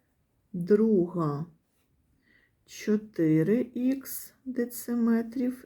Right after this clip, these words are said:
і третя шість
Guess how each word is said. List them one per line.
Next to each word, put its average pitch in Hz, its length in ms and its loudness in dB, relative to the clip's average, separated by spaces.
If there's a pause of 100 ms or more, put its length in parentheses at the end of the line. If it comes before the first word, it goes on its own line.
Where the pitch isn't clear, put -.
(140)
і 190 280 0 (1300)
третя 185 960 0 (600)
шість - 680 -2